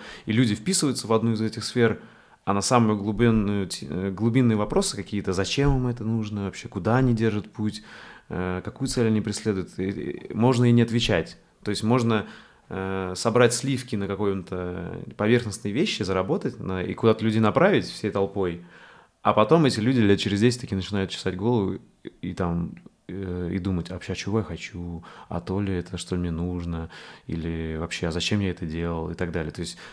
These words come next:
прежде чем начинать какой-то длинный путь, да, надо вот какие-то себе поставить цели и понять вообще, че ты хочешь. Вот как понять, чего ты хочешь, и правильно ли, что с этого надо начинать, или, может быть, еще есть какие-то уровни до этого, с чего надо начать,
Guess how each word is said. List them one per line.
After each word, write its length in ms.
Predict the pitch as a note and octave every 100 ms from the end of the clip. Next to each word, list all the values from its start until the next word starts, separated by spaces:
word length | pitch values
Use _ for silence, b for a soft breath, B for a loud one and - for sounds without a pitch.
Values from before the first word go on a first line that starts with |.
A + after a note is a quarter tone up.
| B B
прежде 240 | - B2 -
чем 120 | A2+
начинать 260 | G2+ A#2 G#2+
какой-то 240 | G2+ F#2+
длинный 260 | F#2+ A2+ G#2
путь, 260 | A2 F#3
да, 200 | F#2+ G#2+
надо 400 | A#2 F#2+ F#2+ F#2 F2
вот 120 | F2
какие-то 460 | - G#2+ - G2 F2
себе 160 | -
поставить 520 | - F#2 - F#2+ E2+
цели 260 | - C3+ C#3
и 20 |
понять 240 | - F#2 F2+
вообще, 180 | -
че 160 | F#2+ F2
ты 100 | -
хочешь. 480 | - F2+ - - - b b b b -
Вот 200 | F#2+ - -
как 240 | - C3+ -
понять, 300 | G2+ F#2+ E2+
чего 180 | F#2
ты 100 | F2
хочешь, 400 | - D3 E3 -
и 100 | -
правильно 320 | A2 B2 D#3 C3+
ли, 160 | G#2+
что 160 | G2+ A2+
с 80 | -
этого 200 | A2+ F#2+
надо 140 | F2+
начинать, 320 | E2+ E2+ F#2+
или, 120 | E2+ F#2+
может 180 | G#2 G#2
быть, 100 | G2+
еще 160 | -
есть 120 | A2+ -
какие-то 260 | F#2+ G2
уровни 300 | G#2 G#2+ G2
до 80 | F#2+
этого, 320 | G#2+ G2 -
с 60 | D2+
чего 160 | - F2
надо 180 | F2
начать, 400 | E2+ E2+ F2+ E2+